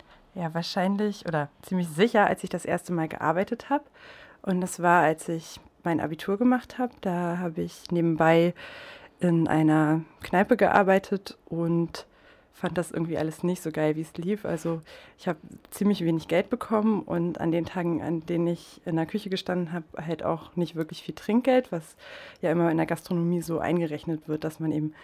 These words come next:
sich über Trinkgeld mitfinanziert. Und das hat mich ziemlich geärgert,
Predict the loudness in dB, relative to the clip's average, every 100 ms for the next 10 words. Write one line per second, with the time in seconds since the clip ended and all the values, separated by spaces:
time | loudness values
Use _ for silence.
0 | -20 -14 -10 -6 -6 -2 -2 -2 -2 -4
1 | -2 -2 -2 -2 -2 -2 -2 -4 -4 -8
2 | -4 -2 -2 -4 -12 _ -20 _ -4 -2
3 | -2 -4 -2 2 4 4 2